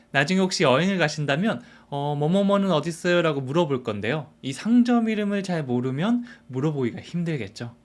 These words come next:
네, 그래서 이런 기본적인 상점 표현들은 꼭 알고 넘어가시는 거 추천해 드릴게요. 첫 번째 단어부터 문장까지 알아보도록 할게요. 자, 보면요. 전통시장이 있는데요. 이거는 traditional market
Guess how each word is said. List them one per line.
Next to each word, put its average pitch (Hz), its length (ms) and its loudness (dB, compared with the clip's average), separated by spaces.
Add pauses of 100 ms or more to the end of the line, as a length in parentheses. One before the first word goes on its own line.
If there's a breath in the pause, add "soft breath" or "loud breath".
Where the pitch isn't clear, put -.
(140)
네, 98 180 -8
그래서 113 340 -8 (240 loud breath)
이런 123 240 -4
기본적인 196 840 -4
상점 214 440 -4
표현들은 123 520 -4
꼭 98 300 -6
알고 123 440 0
넘어가시는 101 640 -6
거 135 200 -4
추천해 147 360 -10
드릴게요. 107 500 -4 (420 loud breath)
첫 196 180 -8
번째 202 560 -2
단어부터 127 680 -6
문장까지 123 640 -2
알아보도록 104 580 -6
할게요. 110 360 -6 (520 loud breath)
자, 143 260 -2
보면요. 202 580 0
전통시장이 196 760 -2
있는데요. 117 540 -2
이거는 139 440 0 (280 loud breath)
traditional 208 920 0
market 131 840 -4